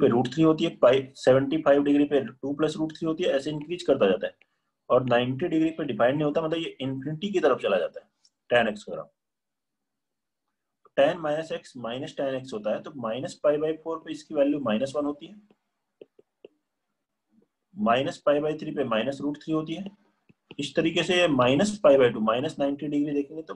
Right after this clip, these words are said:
minus इन्फिनिटी की तरफ जाता है। इस तरह से ग्राफ आता है टैन एक्स का ये पार्ट। tan pi plus theta tan theta होता है और tan pi minus theta minus tan theta होता है। तो ये tan pi plus theta देखें तो graph फिर वो repeat होता है, पाई के बाद ही यहाँ repeat होने लग जाता है।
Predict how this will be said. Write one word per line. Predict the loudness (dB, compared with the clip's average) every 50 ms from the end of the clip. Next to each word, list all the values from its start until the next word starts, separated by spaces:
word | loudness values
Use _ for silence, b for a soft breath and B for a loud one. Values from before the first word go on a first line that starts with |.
| -6 -2
minus | -2 -2 -2 -2 -6 -8 -12
इन्फिनिटी | -18 -20 -20 -18 -18 -16
की | -10 -10
तरफ | -10 -10 -8
जाता | -10 -10 -10 -12
है। | -20 _ _ _ _ _ _ _ _ _ _ _ _ _ _ _ _ -20 -20 -14 _
इस | -12 -6 -4
तरह | 0 0 0 0
से | -2 -4
ग्राफ | 0 4 4 4 4 2
आता | -2 0 0 -4
है | -4 -4 -8 _
टैन | 0 2 2 2 0
एक्स | -2 -8 -12 -10
का | -8 -8
ये | -8 -8
पार्ट। | -10 -14 -16 -18 _ _ _ _ _ _ _ _ _ _ _ _ _ B B B B B B _ _ _ _ _ _ _ _ _ _ _
tan | 2 2 4 2 0 -4 -4
pi | 2 2 2 2 2 -4
plus | -6 -6 -8 -8
theta | -8 -14 -10 -4 -4 -4 -2 -2
tan | -4 -4 -4 -4
theta | -6 -10 -6 -4
होता | -4 -4 -4 -4 -6 -6
है | -6 -6
और | -8 -6 _
tan | 0 0 0 0 -2 -10 _ _
pi | 0 0 0 0 -2
minus | -4 -4 -4 -4 -6 -8 -12
theta | -14 -12 -8 -8 -8 -8
minus | -6 -6 -6 -6 -6 -8 -8
tan | -6 -6 -6 -6
theta | -10 -8 -8
होता | -8 -8 -8 -12
है। | -14
तो | -14 _ -12
ये | -12 -12 -10 -6
tan | -4 -2 -2 -4 -6 -12 _ _
pi | -2 -2 -2 -4 -10 _
plus | -10 -10 -10 -10
theta | _ -20 -8 -8 -8 -8
देखें | -8 -14 -16 -18
तो | -18 -10
graph | -2 0 0 0 0 -4 _
फिर | -12 -8
वो | -6 -6 -6
repeat | -6 -6 -8 -8 -8
होता | -8 -6 -6 -6
है, | -2
पाई | 2 2 2 2 0
के | -4 -10 -4
बाद | 0 0 0 0 0
ही | -2
यहाँ | -4 -4 -4
repeat | -4 -8 -12 -14 -14
होने | -14 -14 -14
लग | -16 -18 -18
जाता | -20 -20 _
है। | _